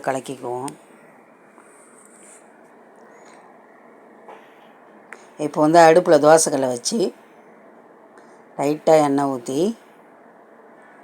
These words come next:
இந்த அடிச்சு வச்சுக்கிற முட்டையை அதுல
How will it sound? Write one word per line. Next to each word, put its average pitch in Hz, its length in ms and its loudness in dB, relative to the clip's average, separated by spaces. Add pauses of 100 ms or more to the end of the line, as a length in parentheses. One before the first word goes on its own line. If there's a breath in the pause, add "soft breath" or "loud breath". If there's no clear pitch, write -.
(800)
இந்த 151 200 0
அடிச்சு 185 260 4
வச்சுக்கிற 147 380 0
முட்டையை 156 400 2
அதுல 135 160 -4